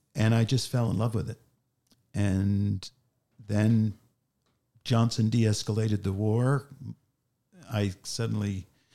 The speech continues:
the draft wasn't an issue, and I thought, "Huh, well, I could just follow in John's footsteps and eventually be a vineyard foreman, or maybe I should go back to U C Davis or go to college, and U C Davis would be the place to go."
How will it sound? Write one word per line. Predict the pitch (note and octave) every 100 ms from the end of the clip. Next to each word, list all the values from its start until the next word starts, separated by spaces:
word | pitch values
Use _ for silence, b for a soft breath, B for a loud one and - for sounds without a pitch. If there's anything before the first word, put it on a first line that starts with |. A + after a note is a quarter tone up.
| b b
the | -
draft | G2 A2 A#2 -
wasn't | A2+ G2+ G2+
an | G2+
issue, | G2+ - A#2+ A#2
and | G2+
I | G2
thought, | - G2 G#2 - -
"Huh, | - E3 A2 - _ _ _ _ b b b _
well, | C3
I | C3
could | A#2+
just | G#2+ C#3+ - - G#2
follow | B2+ B2+ B2+
in | A#2
John's | A2 G#2 G2+
footsteps | - A2+ - G#2 - G#2
and |
eventually | G2+ G#2 G2+ - G#2
be | G2+ G2+ G2+ G2 -
a | G2
vineyard | A#2+ C3+ B2+
foreman, | - G#2 G2 G#2+ A2
or | G2+ G#2 G2 B B B B B B _ _ _ _ -
maybe | A2+ G#2+ A2+
I | G2+
should | G2+ - G#2+ G#2 - _ _ _ _ -
go | A2+
back | G#2+ G#2 G2
to | -
U | F#2
C | - -
Davis | A2+ A2+ G#2+ G#2 - - B B B B B _ _ _
or | - A2
go | A#2+ A#2+
to |
college, | G#2+ A2+ F2+ - - - -
and | G2
U | F#2+
C | -
Davis | G2+ G#2 - -
would | G2+
be |
the | F#2 -
place | F#2+ -
to | -
go." | A2+ G#2+